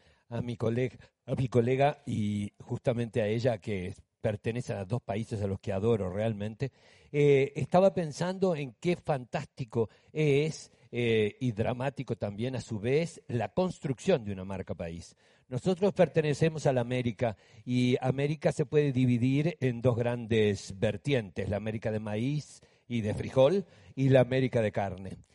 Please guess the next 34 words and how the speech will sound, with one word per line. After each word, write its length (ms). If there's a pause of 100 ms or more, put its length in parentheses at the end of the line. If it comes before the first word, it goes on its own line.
(220)
Y 260
esa 180
América 340
de 120
carne 640
pertenece 640
al 240
sur 380
de 80
Brasil, 400
el 100
estado 400
de 100
Río 240
Grande, 480 (300)
la 400
República 480
Argentina 500
y 120
el 100
Uruguay, 640
que 240
en 140
definitiva 580
formaban 460
de 80
las 120
Provincias 600
Unidas 320
del 160
Río 180
de 80
la 120
Plata. 420